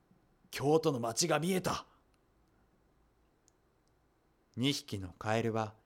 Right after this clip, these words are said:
一緒に言いましたが、カエルの目は頭の後ろにあるので、立ち上がっても前は見えないのです。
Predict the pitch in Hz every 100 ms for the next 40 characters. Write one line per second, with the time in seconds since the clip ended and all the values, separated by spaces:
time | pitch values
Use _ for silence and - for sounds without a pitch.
0 | _ - 110 - 185 185 185 185 180 196
1 | 190 - 135 135 - _ _ _ _ _
2 | - 165 208 214 202 190 190 143 113 _
3 | _ _ 110 143 160 170 165 - 170 185
4 | 175 165 156 113 101 98 _ _ _ _
5 | - 101 - 123 123 143 143 117 107 113
6 | - - 101 123 180 147 98 107 151 214
7 | 190 127 113 110 -